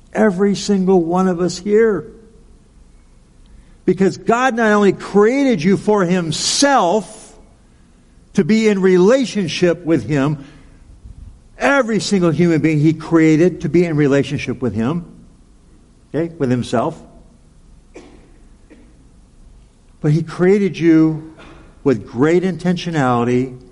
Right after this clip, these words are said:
and with a purpose. With a purpose.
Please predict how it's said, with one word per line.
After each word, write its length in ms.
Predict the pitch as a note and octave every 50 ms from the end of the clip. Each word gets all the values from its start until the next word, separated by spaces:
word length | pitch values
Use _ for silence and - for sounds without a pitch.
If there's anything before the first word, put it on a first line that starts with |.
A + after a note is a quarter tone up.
| - - - - -
and 140 | C3 B2 A#2
with 140 | A#2+ A2+
a 60 | A#2 A2+
purpose. 1000 | - - - - E3 D3+ - - - G#2+ G2 G2+ - - - - - - - - - _ _ _ _ _ _ _ _ - - - - _ - _ _ - - _ - - - _ - - - _ _ _ -
With 100 | B2 G2
a 60 | G#2+
purpose. 680 | - - - C3+ A2+ - - G#2 - - - - -